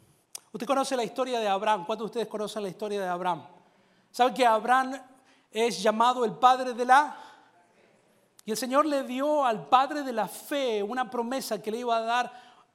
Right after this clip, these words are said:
hijos. Y, y esos hijos iban a ser parte de la descendencia de la promesa de Dios. Dijo que a través de su hijo Isaac, el Señor le iba a dar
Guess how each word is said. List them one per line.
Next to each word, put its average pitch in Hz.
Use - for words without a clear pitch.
hijos. -
Y, 226
y 262
esos 302
hijos 311
iban 254
a 226
ser 254
parte 330
de 320
la 254
descendencia 277
de 220
la 240
promesa 277
de 240
Dios. 254
Dijo 240
que 247
a 220
través 226
de 240
su 233
hijo 254
Isaac, 214
el 202
Señor 262
le 240
iba 247
a 233
dar 240